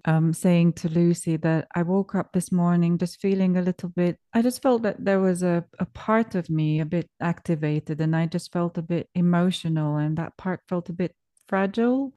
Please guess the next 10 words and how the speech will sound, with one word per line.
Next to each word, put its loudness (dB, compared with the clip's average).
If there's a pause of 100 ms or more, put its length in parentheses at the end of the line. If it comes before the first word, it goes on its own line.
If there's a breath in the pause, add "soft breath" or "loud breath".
And 4
in 6
that 2
moment, 4
I 2
started -4
thinking, 2
"Oh, 0
but 0
I'm, 4